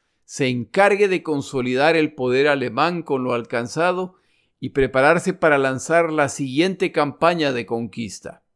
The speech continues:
La principal guerra en la que Hitler está interesado es contra la Unión Soviética, sus enemigos declarados a través de toda su existencia política.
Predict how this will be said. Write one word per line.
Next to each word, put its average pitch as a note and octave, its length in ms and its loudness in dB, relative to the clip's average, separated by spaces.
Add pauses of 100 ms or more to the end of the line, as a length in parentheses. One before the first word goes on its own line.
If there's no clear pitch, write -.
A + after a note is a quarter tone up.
(920)
La F#2+ 180 -10
principal B2 640 0
guerra E3+ 500 4
en B2 80 0
la B2 100 -4
que A#2+ 140 -8
Hitler D#3+ 560 -2
está D3 300 -2
interesado D#3+ 840 0
es C3+ 120 -6
contra D3 380 -2
la B2+ 140 0
Unión C3 360 -4
Soviética, D3+ 840 -4 (520)
sus - 240 -10
enemigos F3 580 0
declarados D#3 720 0
a C3+ 80 -6
través C3 480 0
de B2 160 -4
toda F#3+ 540 -2
su - 140 -8
existencia D3+ 920 -4
política. C#3 720 -4